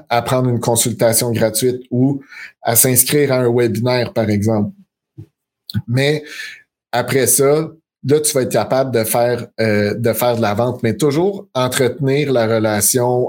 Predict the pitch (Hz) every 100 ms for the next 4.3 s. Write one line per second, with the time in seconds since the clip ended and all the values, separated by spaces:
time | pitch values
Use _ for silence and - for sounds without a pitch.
0 | - 135 131 131 131 120 - 120 107 -
1 | 123 123 131 143 135 107 - 107 110 98
2 | 127 139 - - - - 143 160 160 _
3 | _ _ _ _ _ - - 143 151 123
4 | 135 160